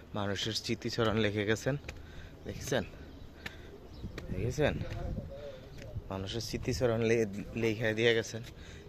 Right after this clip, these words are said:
এখানে আসছেন, প্রতিটা পাথরে আছে মানুষের স্মৃতি। দেখেছেন? মানুষের স্মৃতি, মানুষের স্মৃতি, মানুষের স্মৃতি সব। এই যে আমরা এখান থেকে উঠছি,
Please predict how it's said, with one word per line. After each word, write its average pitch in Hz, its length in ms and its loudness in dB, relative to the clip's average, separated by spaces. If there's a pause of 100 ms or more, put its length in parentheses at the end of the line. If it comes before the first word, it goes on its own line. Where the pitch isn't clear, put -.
(160)
এখানে 104 300 -4
আসছেন, 110 200 -2
প্রতিটা 117 420 2
পাথরে 104 500 2
আছে 110 180 -6 (760)
মানুষের 98 460 -2
স্মৃতি। 117 280 -4 (1040)
দেখেছেন? 131 380 4 (1120)
মানুষের 104 440 -2
স্মৃতি, 104 340 -6 (1080)
মানুষের 107 420 -4
স্মৃতি, 117 300 -4 (1200)
মানুষের 107 480 -4
স্মৃতি 120 240 -8 (100)
সব। 101 140 2 (1400)
এই 104 60 0
যে 107 140 4
আমরা 107 200 6 (140)
এখান 104 200 -2
থেকে 110 180 0
উঠছি, 107 520 0